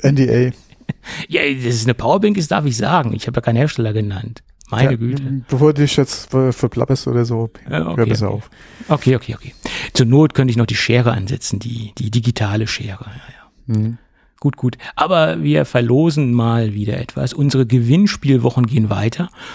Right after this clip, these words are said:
Speaker 2: Auch wenn so ein paar Wochen dazwischen waren, wo wir mal nichts verlost haben. Und es gab aber wieder mal so ein paar ganz liebe Hörer, die geschrieben haben, ja, ihr habt aber Aussetzer in den Gewinnspielwochen.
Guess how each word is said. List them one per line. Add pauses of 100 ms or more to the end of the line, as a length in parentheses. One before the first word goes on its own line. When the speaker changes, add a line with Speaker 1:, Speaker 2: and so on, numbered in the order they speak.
(360)
Speaker 2:
Auch
wenn
so
ein
paar
Wochen
dazwischen
waren,
wo
wir
mal
nichts
verlost
haben. (400)
Und
es
gab
aber
wieder
mal
so
ein
paar
ganz (140)
liebe
Hörer,
die
geschrieben
haben,
ja,
ihr
habt
aber
Aussetzer
in
den
Gewinnspielwochen.